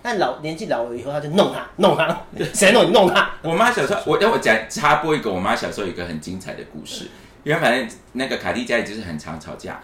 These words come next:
Speaker 2: 然后有一天呢，就是因为我爸爸的，呃，我妈，我妈妈的妈妈，我外婆已经过世了，
Speaker 1: 嗯。
Speaker 2: 然后我爸爸的妈妈就是最近才过世的，
Speaker 1: 对。
Speaker 2: 所以是小时候的事，所以那时候我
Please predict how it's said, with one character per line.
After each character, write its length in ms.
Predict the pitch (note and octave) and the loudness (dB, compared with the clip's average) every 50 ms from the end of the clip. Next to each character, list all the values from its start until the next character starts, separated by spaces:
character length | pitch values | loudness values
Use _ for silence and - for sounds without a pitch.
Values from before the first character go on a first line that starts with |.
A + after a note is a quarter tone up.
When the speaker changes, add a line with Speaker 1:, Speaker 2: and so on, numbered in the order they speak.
| - - - - | -20 -20 -20 -6
Speaker 2:
然 120 | - A2 A#2 | -2 -2 0
后 80 | C#3 | 2
有 80 | B2+ G#2 | 2 0
一 60 | G#2+ | 0
天 220 | G#2+ C3 C3 C3 C3 | 0 -2 -4 -2 0
呢， 160 | B2+ B2 A#2+ | -2 -2 -2
就 100 | A2+ B2+ | -4 -8
是 420 | A#2+ C3+ C3 A#2+ A2 G2+ F2+ - - - - | -8 -4 -4 -4 -4 -4 -6 -10 -12 -18 -10
因 120 | - D3+ F#3+ | -6 -4 -4
为 40 | G3+ | -2
我 120 | B2 - | -4 -4
爸 260 | - E3+ D3 A2+ G2 | -2 -2 -2 -2 -2
爸 240 | F#2 - D#2 C2+ D2+ D2+ - | -4 -6 -8 -8 -8 -10 -10
的， 500 | D#2 - - - - G#1 - - - - - - - - - - - - - - - - - - - _ _ - - - _ - - - _ | -8 -8 -6 -6 -8 -8 -10 -10 -12 -14 -20 -20 -20 -20 -20 -20 -20 -20 -20 -20 -20 -20 -20 -20 -20 _ _ -20 -20 -20 _ -20 -20 -6 _
呃， 160 | - A#2 A2+ - | 2 2 2 2
我 100 | A2 A2+ | 0 0
妈， 140 | B2 B2+ - - - | 0 0 -2 -4 0
我 120 | G#2+ G#2+ | 0 0
妈 220 | A2 C#3 D#3+ E3 | 2 2 0 0
妈 240 | E3 E3 D#3+ D#3 D#3+ | 0 2 2 0 0
的 240 | D#3 C3+ G#2 F#2+ F#2+ | 0 0 -2 -2 0
妈 220 | G2+ A2 G#2+ G#2+ | 0 0 0 2
妈， 320 | A2 A2 G#2+ G#2+ A2 A2 - | 2 0 0 -2 -4 -6 -8
我 140 | - G2+ F#2 | -8 -8 -6
外 200 | F2+ B2 C3 A#2 | -2 -2 -2 -2
婆 360 | - - - D#2+ - D2 - - | -4 -6 -10 -10 -10 -10 -12 -12
已 60 | - | -12
经 160 | - G#2 A2 | -10 -10 -10
过 220 | A2+ - A2 - - | -8 -8 -10 -10 -10
世 240 | - - A2+ - - | -10 -12 -12 -14 -14
了， 80 | - - | -14 -14
Speaker 1:
嗯。 180 | B2+ B2+ A2+ G#2+ B2+ - | -12 -12 -12 -14 -16 -12
Speaker 2:
然 140 | - G2 G#2 | -8 -8 -4
后 160 | B2 C3+ A#2+ | -2 -2 -2
我 320 | G2+ F2+ F#2 E2+ D#2+ C#2+ - | -2 -4 -6 -6 -6 -8 -8
爸 220 | - - B2+ A#2 | -4 -2 -2 -2
爸 400 | A2 - - A2 - - - - - - - | -2 -4 -6 -6 -8 -10 -10 -14 -20 -14 -12
的 240 | F#2 E2+ E2 D#2+ | -10 -8 -8 -8
妈 240 | D#2+ F#2 G2+ G2 G2 | -8 -8 -6 -6 -6
妈 320 | G2 G2 G2 F#2+ F#2+ F#2 F#2 - - - - | -4 -6 -6 -6 -6 -8 -10 -14 -20 -16 -12
就 120 | - A2 | -10 -10
是 120 | G#2 G2 | -10 -10
最 240 | F2 - - G#2+ F2+ | -10 -6 -4 -4 -4
近 180 | - G#2+ F#2+ D#2+ | -4 -8 -10 -10
才 80 | D#2+ D2 - | -12 -14 -12
过 120 | - D2 | -12 -12
世 180 | D2+ - - - | -12 -12 -14 -16
的， 100 | - - | -16 -10
Speaker 1:
对。 60 | - | -8
Speaker 2:
所 80 | B2+ | -6
以 40 | G2 | -6
是 140 | F#2 - A#2 | -6 -8 -8
小 120 | A2 - D2 | -10 -10 -12
时 100 | - F#2 | -12 -12
候 60 | F2 | -12
的 80 | C#2 - | -12 -12
事， 200 | - - D2+ - - - - - - - | -12 -14 -14 -16 -18 -20 -20 -20 -14 -8
所 100 | - A#2 | -4 -4
以 60 | A#2+ | -4
那 80 | C3 | -4
时 100 | B2+ - | -4 -4
候 60 | A2 F#2+ | -4 -4
我 120 | F2 | -4